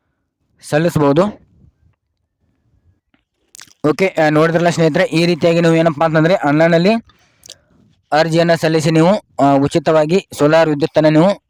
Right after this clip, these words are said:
ಏನಪ್ಪಾ ಅಂತಂದ್ರೆ ಮೂರ್ನೂರು ಯೂನಿಟ್ ವ-, ವರೆಗೆ ನೀವು ಉಚಿತವಾಗಿ ಪಡೆದುಕೊಳ್ಬಹುದು. ಮತ್ತು, ಆ, ಇಲ್ಲಿ ಎಪ್ಪತ್ತೈದು ಸಾವಿರ ರೂಪಾಯಿ ನೀವು ಏನಪ್ಪಾ ಅಂತಂದ್ರೆ ಸಬ್ಸಿಡಿ ಹಣವನ್ನ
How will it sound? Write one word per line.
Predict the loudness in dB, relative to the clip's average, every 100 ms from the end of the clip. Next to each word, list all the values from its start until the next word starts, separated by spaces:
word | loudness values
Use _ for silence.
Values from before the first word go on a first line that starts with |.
| -2
ಏನಪ್ಪಾ | 0 0 -2
ಅಂತಂದ್ರೆ | 0 2 0 -4 _ _ _ -6
ಮೂರ್ನೂರು | -2 0 2 2 2 0 0
ಯೂನಿಟ್ | 0 0 0
ವ-, | 2 2 0 -4 -4
ವರೆಗೆ | 0 2 2
ನೀವು | 2 2 0 -2
ಉಚಿತವಾಗಿ | -4 -2 0 0 0
ಪಡೆದುಕೊಳ್ಬಹುದು. | -2 -2 -2 -2 0 -2 -4 _ _ _ _
ಮತ್ತು, | -10 -4 -4 -4 _ _ _ -20 -20 _ _ _ _ _ _ _ -4
ಆ, | 0 0
ಇಲ್ಲಿ | 0 -2 -4 _ -2
ಎಪ್ಪತ್ತೈದು | -2 0 -2 0
ಸಾವಿರ | 0 -2
ರೂಪಾಯಿ | -2 0
ನೀವು | 2
ಏನಪ್ಪಾ | 0 0 -2
ಅಂತಂದ್ರೆ | 0 0
ಸಬ್ಸಿಡಿ | 0 0 2 2
ಹಣವನ್ನ | 4 4 2